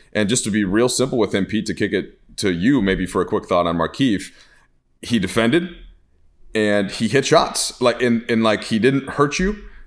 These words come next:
Uh, it, he just, he was, he was tough, like, he was solid, and he exceeded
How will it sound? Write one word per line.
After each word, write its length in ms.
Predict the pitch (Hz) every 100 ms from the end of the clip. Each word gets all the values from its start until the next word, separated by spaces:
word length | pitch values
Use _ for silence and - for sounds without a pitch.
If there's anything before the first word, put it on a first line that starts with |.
| -
Uh, 120 | 120 104 -
it, 240 | 95 117 -
he 160 | 127
just, 340 | 113 131 - -
he 160 | 127
was, 360 | 117 107 90 -
he 120 | - 110
was 160 | 92
tough, 260 | - 156 180
like, 140 | 117 -
he 80 |
was 180 | 113 104
solid, 320 | 113 110 143 123
and 120 | 110
he 340 | 107 117 123
exceeded 580 | 110 - 135 131 135